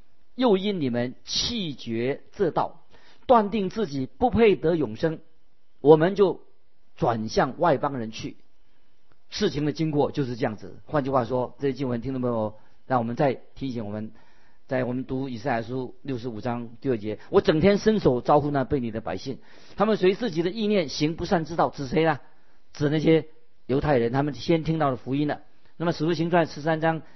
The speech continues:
四十六节说，保罗跟巴拿巴就放胆说：“神的道是先讲给你们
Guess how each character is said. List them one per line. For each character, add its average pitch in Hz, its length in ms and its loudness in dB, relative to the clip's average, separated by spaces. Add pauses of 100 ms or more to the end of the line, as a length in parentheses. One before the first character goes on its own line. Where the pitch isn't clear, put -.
(480)
四 - 160 -4
十 170 80 4
六 170 120 4
节 156 140 2
说， 147 240 2 (100)
保 131 140 10
罗 170 400 10 (500)
跟 185 200 4
巴 170 120 4
拿 160 140 6
巴 165 140 6
就 160 100 2
放 190 240 4
胆 123 180 0
说 151 220 2 (140)
：“神 190 240 6
的 220 80 2
道 202 160 8
是 180 160 2
先 233 380 6
讲 196 240 0
给 196 140 4
你 156 160 0
们 156 220 2